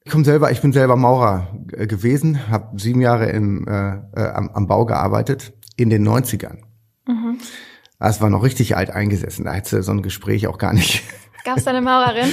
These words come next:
Speaker 2: in deiner
Speaker 1: <laughs> Eine
Speaker 2: Firma?
Speaker 1: Maurerin, ne?
Speaker 2: <laughs>
Speaker 1: Das wäre nämlich interessant. Eine Maurerin gab's eigentlich, äh, nicht, dass ich's,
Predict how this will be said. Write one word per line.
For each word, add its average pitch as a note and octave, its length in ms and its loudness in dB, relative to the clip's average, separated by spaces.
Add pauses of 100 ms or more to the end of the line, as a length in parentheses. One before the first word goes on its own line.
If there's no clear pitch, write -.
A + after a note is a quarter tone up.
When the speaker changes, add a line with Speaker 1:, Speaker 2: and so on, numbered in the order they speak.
(160)
Speaker 2:
in A#3+ 60 -8
deiner A#3+ 180 4
Speaker 1:
<laughs> B3+ 40 0
Eine - 40 -2
Speaker 2:
Firma? B2+ 260 6
Speaker 1:
Maurerin, A2 440 2
ne? G#2 140 -4 (260)
Speaker 2:
<laughs> C#4 280 -6
Speaker 1:
Das - 180 0
wäre G#2+ 200 0
nämlich G2+ 280 -4
interessant. A2 420 -2
Eine - 100 -6
Maurerin A#2 520 2
gab's G2 300 -4
eigentlich, G2+ 480 -4
äh, G2 200 0
nicht, G#2 220 2
dass G2+ 160 2
ich's, - 320 -6